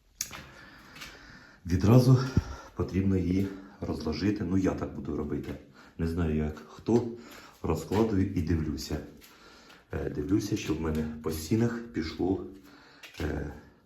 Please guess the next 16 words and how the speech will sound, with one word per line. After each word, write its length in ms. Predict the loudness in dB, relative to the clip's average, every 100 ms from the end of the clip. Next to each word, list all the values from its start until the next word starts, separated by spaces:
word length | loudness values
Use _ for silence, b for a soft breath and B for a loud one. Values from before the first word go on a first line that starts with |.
| -20 -20 B B B B
з 100 | -4
усіх 260 | -4 -4
сторін 440 | -4 -4 0 0 0 -8 -4
рівно. 460 | -2 0 -2 -2 -2 -6 -16 B B B B B
Побачите, 520 | -2 0 0 -2 0
да? 320 | 0 0 -4 -12 -20 _ B B B B
Чудово. 480 | -8 -6 -4 -4 -4 -8 -12
Я 80 | -10
думаю, 320 | -8 -8 -6
якщо 420 | -6 -6 -8 -8 -8 -8 -8
я 120 | -6
так 240 | -6 -6
розпочну, 580 | -8 -8 -10 -8 -6 -6 -6 -14 B B B -12
в 40 |
мене 260 | -4 2 2 2
все 380 | 2 0 2 -2